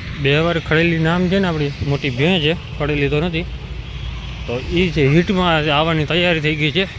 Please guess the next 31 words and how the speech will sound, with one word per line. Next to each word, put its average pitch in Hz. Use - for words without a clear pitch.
એક 180
ખડેલી 175
આપણી 165
આ 156
હિટમાં 185
આવશે. 196
જો 143
કે 143
હવે 147
એવું 151
લાગતું 180
હતું 160
આની, 147
આની 156
માં 170
પણ 185
છે 185
ને 180
ઈ 175
પણ 175
હિટમાં 165
આવવાની 151
તૈયારી 143
છે. 143
જો 127
કે 139
આગળ 147
છે 147
આપણી 170
આ 139
ભેં. 127